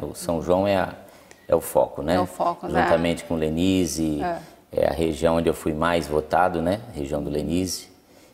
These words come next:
Speaker 1: É, Soberana, Cidade Soberana, que é um, assim, um bairro muito grande, né? É
Speaker 2: E
Speaker 1: aquela região toda, Lavras.
Speaker 2: E, e o senhor foi candidato, o senhor é do,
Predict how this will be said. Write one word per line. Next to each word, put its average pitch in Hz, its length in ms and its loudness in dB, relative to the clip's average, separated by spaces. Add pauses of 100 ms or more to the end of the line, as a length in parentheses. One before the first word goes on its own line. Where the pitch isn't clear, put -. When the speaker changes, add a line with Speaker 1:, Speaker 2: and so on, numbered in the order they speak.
(120)
Speaker 1:
É, 73 280 -2
Soberana, 85 680 4
Cidade 80 380 2
Soberana, 78 560 2
que - 140 -4
é - 20 4
um, 76 80 0
assim, - 240 -6
um - 540 -8
bairro 76 320 2
muito 90 260 -2
grande, 82 420 2
né? 80 140 -6 (760)
É - 80 0
Speaker 2:
E 196 40 2
Speaker 1:
aquela 120 180 6
região 104 340 2
toda, 73 280 4
Lavras. 78 720 2 (140)
Speaker 2:
E, 202 240 0
e 208 40 4
o 208 60 4
senhor 214 180 -6
foi 233 140 -4
candidato, 214 680 0
o 269 160 0
senhor 185 200 -6
é 190 120 2
do, 247 200 -6